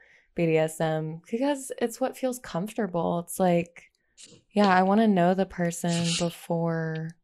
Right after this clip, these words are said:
stepping into a space like that. You have no idea what kind of, like, mental capacity someone has until you have a deep conversation with them.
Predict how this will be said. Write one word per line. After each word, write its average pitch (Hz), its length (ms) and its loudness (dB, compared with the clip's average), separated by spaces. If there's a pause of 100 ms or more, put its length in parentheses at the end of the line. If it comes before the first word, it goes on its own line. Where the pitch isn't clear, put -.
(720)
stepping 185 440 0
into 165 440 0
a 160 80 -2
space 165 380 -2
like 165 220 -6
that. 160 240 0
You 196 80 2
have 190 80 -4
no 180 380 6
idea 156 480 6
what 151 180 2
kind 151 300 -2
of, - 280 0
like, - 480 -2 (520)
mental 165 460 6
capacity - 760 0
someone 160 400 -6
has - 340 -6
until 175 300 -6
you - 260 -6
have 190 200 -6
a 180 60 -8
deep - 300 -8
conversation - 640 -10
with - 160 -16
them. 196 480 -12